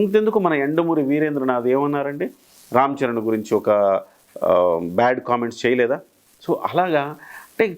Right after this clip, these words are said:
కేవలం రావడం, రావడం, అద్భుతమైన అందగాడు, అద్భుతమైన ఆజానుబాహుడు, సూపర్ వీరుడు, సూర్యుడు అని వచ్చేసి అద్భుతంగా, ఆ, ఏలేయడం కాదు. ఎక్కడైతే విమర్శల పాలయ్యారో, గోడకి బంతిని కొడితే తిరిగి అంతే వేగంగా వస్తుంది కదా,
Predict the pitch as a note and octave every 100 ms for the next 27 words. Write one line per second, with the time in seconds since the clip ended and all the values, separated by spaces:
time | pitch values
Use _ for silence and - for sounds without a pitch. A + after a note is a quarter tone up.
0 | - A3 B3 A#3+ A3 C#3+ C#3 G#3 A3+ G#3
1 | F3+ F3+ F3+ F3 F#2+ B2 F3 F#3 F3 E3+
2 | D3+ F#2 C3+ D#3+ D3+ C#3+ C#3+ B2 G#2 C3
3 | C#3 C#3+ C#3 C3+ B2+ A2+ - - A2 A#2+
4 | C#3 C#3+ C3+ B2 A#2+ A#2 A#2 A#2 - -
5 | - C#3+ D3 B2+ A#2 A2+ C3+ C3 B2 A#2
6 | B2+ C3 B2 G#2+ G#2+ - B2 - G#2 -
7 | - _ - G#2+ A2+ C3+ D3 C3+ A#2+ G#2
8 | - - _ _ _ - D#2 F2 F2 A#1
9 | A2 D3+ D3 A2 F#2+ F2+ D2+ - _ _
10 | _ _ _ - A#2+ - D3+ C#3 C3+ G2
11 | G#2+ C3+ - C3 G#2+ G2+ G2 F#2 F2+ -
12 | - F#2+ A2 D3 F3+ F3+ E3 G#2+ F#2+ G2
13 | A2+ C#3 D3+ D#3 - C3 B2+ D3 C#3+ -
14 | D#3 D3+ C3+ C#3 C3 A2+ G#2+ G2+ G2+ F#2
15 | F#2 G2